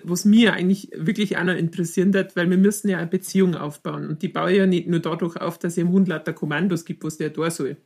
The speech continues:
Und, äh, da hat mich jetzt interessieren, gerade für einen Welpen in dem Alter von, von der Fanny jetzt,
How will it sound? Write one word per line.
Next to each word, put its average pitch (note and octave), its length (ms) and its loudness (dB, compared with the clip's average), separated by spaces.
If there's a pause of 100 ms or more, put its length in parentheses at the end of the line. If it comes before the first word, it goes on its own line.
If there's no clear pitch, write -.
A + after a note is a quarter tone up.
(720)
Und, E3+ 300 2
äh, D#3 240 -2
da E3 220 -2
hat E3+ 120 -4
mich G#3 200 2
jetzt G#3 160 -2
interessieren, G3+ 560 2
gerade F3+ 320 -2
für F3+ 420 0
einen E3 160 -2
Welpen F#3+ 540 0
in F3 160 -2
dem F3 380 0 (280)
Alter F3+ 800 -2
von, F3 420 -2
von F3+ 220 -4
der E3+ 80 -2
Fanny G#3 360 2
jetzt, D#3 240 -4